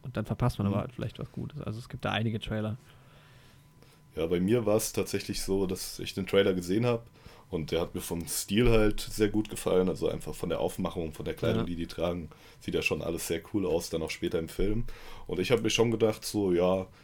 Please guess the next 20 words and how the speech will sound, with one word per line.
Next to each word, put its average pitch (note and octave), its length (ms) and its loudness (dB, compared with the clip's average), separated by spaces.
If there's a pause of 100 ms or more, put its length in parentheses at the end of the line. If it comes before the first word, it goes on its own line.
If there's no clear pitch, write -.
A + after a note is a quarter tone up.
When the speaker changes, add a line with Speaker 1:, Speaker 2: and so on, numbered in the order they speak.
(160)
Speaker 2:
könnte F#2 180 0
ich - 80 -4
mir F#2+ 80 -2
vielleicht F2+ 340 0
angucken. C3+ 540 -2 (340)
Hab F#2 140 2
mit F2 100 -6
meiner F2+ 220 2
Freundin A#2 380 4
dann A#2+ 160 2
drüber A#2 260 4
gesprochen A2+ 460 2
und F2+ 100 -2
die G2 60 2
hatte F#2 160 0
überhaupt E2+ 340 0
keinen A2+ 160 2
Bock A2 180 0
drauf. A2+ 300 6
Speaker 1:
Mhm. A#2 220 -4